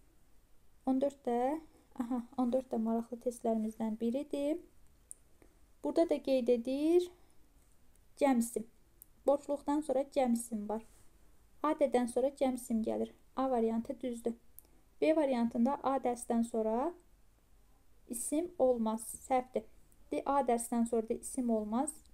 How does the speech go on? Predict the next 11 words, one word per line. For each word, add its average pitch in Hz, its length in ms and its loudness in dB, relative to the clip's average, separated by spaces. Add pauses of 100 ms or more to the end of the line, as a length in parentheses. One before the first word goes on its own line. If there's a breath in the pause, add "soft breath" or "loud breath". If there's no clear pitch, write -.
(180)
Cəm 262 200 -2
xəbər 226 320 0
olur. 214 220 -2 (260)
Yanlışdır. 226 640 -2 (420)
Ən 254 220 2
A - 100 -2
D-dən 226 260 4
sonra 220 220 -2 (140)
cəm 254 140 2
isim 233 280 -6
olmaz. 208 380 -6